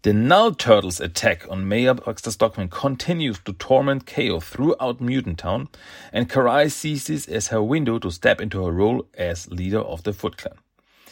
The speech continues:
New York City lives in fear. Mutant Town is in disarray, and it's now up to Donnie and Jenny to keep things glued together long enough for their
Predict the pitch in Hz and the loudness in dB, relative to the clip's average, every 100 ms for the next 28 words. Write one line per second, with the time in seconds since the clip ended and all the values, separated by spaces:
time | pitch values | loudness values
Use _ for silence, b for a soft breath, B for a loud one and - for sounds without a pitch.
0 | B B B B 143 196 220 156 - 180 | B B B B 6 8 6 4 0 0
1 | 156 160 - 107 113 - 95 104 - 123 | 2 0 0 0 0 0 -6 -8 -2 2
2 | 101 76 - 131 214 196 180 151 160 160 | 2 0 -2 2 2 2 -2 4 6 6
3 | 151 143 143 143 135 131 139 143 82 98 | 2 -2 0 2 2 4 4 4 0 -4
4 | - 87 - 104 - 117 - 87 113 123 | -6 -8 -2 -2 -2 -4 -4 2 4 4
5 | 110 120 117 107 104 92 - - 143 - | 0 -4 -2 -2 -2 -4 -8 -6 -8 -6
6 | 123 123 120 - 117 131 - 120 90 87 | -6 -6 -8 -4 -2 -2 -2 -4 -2 -2
7 | 90 107 127 147 120 107 - 87 87 | 0 4 4 4 0 0 -4 -4 -4